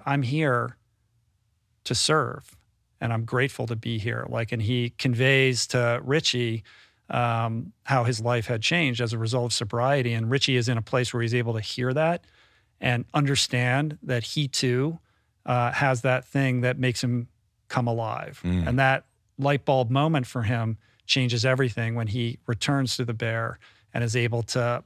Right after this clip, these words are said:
Speaker 1: participate in that community on a whole nother level than he could have previously. And I just thought there was so much heart and beauty in that episode. Like, that's the one that, as, as exciting as Fishes is, the episode that follows is the one that really,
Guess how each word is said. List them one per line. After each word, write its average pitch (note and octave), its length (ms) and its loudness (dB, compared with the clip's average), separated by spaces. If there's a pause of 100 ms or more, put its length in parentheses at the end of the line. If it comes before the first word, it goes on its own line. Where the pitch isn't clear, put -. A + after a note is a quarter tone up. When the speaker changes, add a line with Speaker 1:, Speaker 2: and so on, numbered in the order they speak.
Speaker 1:
participate B2 800 0 (760)
in C#3+ 200 4
that C3+ 360 4
community C3 800 2
on B2 260 0
a A#2 40 2
whole C3 220 0
nother A#2 280 2
level A2+ 340 2
than A2 160 0
he A2+ 80 0
could A#2 240 -2
have A2+ 340 -2
previously. C3+ 600 2
And B2+ 100 2
I A#2+ 60 0
just A#2 180 0
thought B2+ 120 0
there A#2 120 0
was A2 120 -2
so B2 160 0
much A#2 300 0 (360)
heart C3+ 400 2
and A#2 160 0
beauty A#2 600 0
in A#2+ 200 -2
that A#2 200 -2
episode. A#2+ 480 -4
Like, B2 160 0
that's D#3 260 2
the D3 100 0
one B2+ 160 2
that, A#2 180 -2 (400)
as, C#3+ 200 2
as D3+ 200 2
exciting D3 600 4
as B2 120 0
Fishes C#3 400 2
is, E3+ 280 2
the C#3 240 0
episode B2 380 0
that A2+ 140 0
follows C3+ 600 0
is A2+ 160 -2
the B2 100 0
one A#2 180 2
that A#2 200 -2
really, A2 480 0